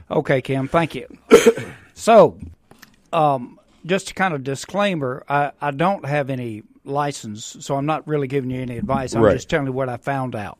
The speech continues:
Speaker 2: Right.
Speaker 1: And most of what I found out was the hard way.
Speaker 2: Mm-hmm.
Speaker 1: <laughs>
Speaker 2: Mm-hmm.
Speaker 1: And, and so I've been buying houses since nineteen eighty-one.
Speaker 2: Mm-hmm.
Speaker 1: And so you can imagine that this homestead piece is an important piece. I didn't realize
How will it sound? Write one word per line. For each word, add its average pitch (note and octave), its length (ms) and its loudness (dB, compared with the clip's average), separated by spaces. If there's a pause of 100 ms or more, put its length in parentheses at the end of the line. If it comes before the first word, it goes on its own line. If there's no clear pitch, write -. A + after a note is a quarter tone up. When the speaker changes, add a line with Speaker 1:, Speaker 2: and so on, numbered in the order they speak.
Speaker 2:
Right. F2 200 -6 (580)
Speaker 1:
And D3+ 260 0
most F#3+ 300 4
of F3+ 80 0
what D#3 140 2
I C#3 60 0
found D3+ 340 -2
out D#3+ 240 -2
was C#3 180 -12
the B2+ 80 -10
hard D#3 400 2
way. E2 240 -10 (140)
Speaker 2:
Mm-hmm. D#2 480 -6
Speaker 1:
<laughs> - 60 -20 (340)
Speaker 2:
Mm-hmm. D#2+ 240 -10 (160)
Speaker 1:
And, D3 440 -2
and C#3 140 -4
so D#3 160 -2
I've D#3+ 160 0
been B2+ 220 -6
buying C#3 240 -4
houses C3+ 440 -6
since B2 280 -12
nineteen C3 500 -8
eighty-one. B2 960 -8
Speaker 2:
Mm-hmm. E2+ 380 -14
Speaker 1:
And B2 160 -12
so D3 280 -4
you D3+ 200 -8
can C3+ 160 -8
imagine B2+ 760 -4 (160)
that C3 220 -6
this C#3+ 200 -6
homestead F3 600 -4
piece C3 360 -4
is B2+ 260 -10
an A#2+ 80 -8
important A#2+ 440 -10
piece. B2+ 240 -6
I D#3+ 200 -2
didn't C3 180 -4
realize C3+ 640 -2